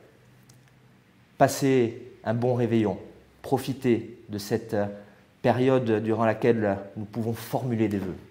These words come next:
Des vœux de réussite, des vœux de santé, des vœux de bonheur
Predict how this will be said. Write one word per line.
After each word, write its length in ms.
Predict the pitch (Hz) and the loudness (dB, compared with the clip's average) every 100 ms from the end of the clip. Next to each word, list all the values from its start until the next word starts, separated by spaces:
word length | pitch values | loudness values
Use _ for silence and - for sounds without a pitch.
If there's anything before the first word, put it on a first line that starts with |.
| - - - _ - _ - | -20 -20 -20 _ -20 _ -6
Des 80 | 107 | -2
vœux 120 | 110 | 2
de 80 | 120 | 2
réussite, 760 | 113 120 117 - 131 131 - - _ _ _ _ _ _ | 4 2 0 -2 -4 -4 -14 -20 _ _ _ _ _ _
des 100 | 101 | -4
vœux 120 | 104 | 0
de 100 | 113 | 0
santé, 680 | 113 - 135 - 131 131 - - - _ _ _ - | 0 -2 -4 0 -2 -2 -14 -20 -20 _ _ _ -6
des 100 | 107 | -2
vœux 140 | 107 | -2
de 100 | 104 | -2
bonheur 600 | 98 117 113 110 147 - | 0 2 2 0 -2 -8